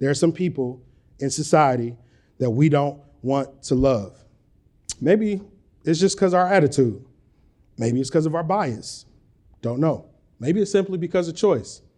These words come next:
I'm choosing not to love them. I'm willingly waking up and saying, "I don't like them," wagging my hand.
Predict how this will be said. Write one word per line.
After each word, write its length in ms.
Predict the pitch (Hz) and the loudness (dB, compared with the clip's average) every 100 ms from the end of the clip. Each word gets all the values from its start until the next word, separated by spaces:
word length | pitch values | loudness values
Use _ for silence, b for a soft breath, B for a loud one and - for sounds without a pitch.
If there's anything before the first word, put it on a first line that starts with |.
| _ _ | _ _
I'm 220 | 156 165 | 2 4
choosing 520 | 147 - 220 180 170 156 | 2 4 4 6 2 2
not 200 | 147 - | -4 -6
to 60 | |
love 260 | 135 131 110 | -4 -4 -6
them. 220 | 107 95 _ _ _ _ - | -12 -18 _ _ _ _ 2
I'm 260 | 165 151 135 | 4 4 4
willingly 440 | 165 185 180 170 | 6 6 4 0
waking 420 | 151 165 170 143 | 0 0 0 0
up 240 | 147 123 b b b | 0 -2 b b b
and 140 | 135 | -8
saying, 420 | - 165 147 127 b b b _ | 2 4 4 0 b b b _
"I 200 | 143 160 | 4 4
don't 280 | 143 151 127 | 4 0 -2
like 280 | 139 117 - | -4 -6 -8
them," 180 | 107 | -6
wagging 380 | 98 156 143 143 | 0 2 2 0
my 180 | 135 127 | -2 -4
hand. 320 | 113 123 107 | -6 -8 -10